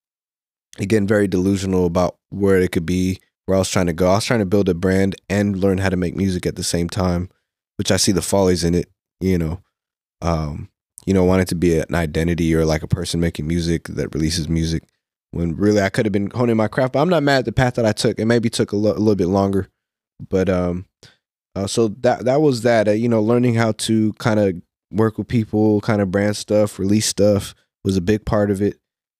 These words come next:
And like I said, I didn't practice guitar like that. Uh, you know, I was learning keys. I was learning how to, I was just really experimenting in all types of ways. As I look at it now, it's like a kid playtime, but I took it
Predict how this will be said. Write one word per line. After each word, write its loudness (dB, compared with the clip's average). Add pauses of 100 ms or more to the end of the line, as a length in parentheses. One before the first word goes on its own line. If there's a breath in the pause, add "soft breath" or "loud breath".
And -2
like -2
I 0
said, 0 (220)
I -4
didn't -2
practice -4
guitar -2
like -2
that. -2
Uh, -2
you 0
know, 2
I 2
was 2
learning 2
keys. 2
I 4
was 0
learning -2
how 0
to, -4 (600)
I 2
was 2
just -4
really 4
experimenting 0
in -2
all 0
types -4
of -4
ways. 2 (100)
As 0
I 4
look 2
at 2
it 0
now, 4
it's -2
like -4
a -4
kid -2
playtime, 0
but -4
I 0
took -4
it -12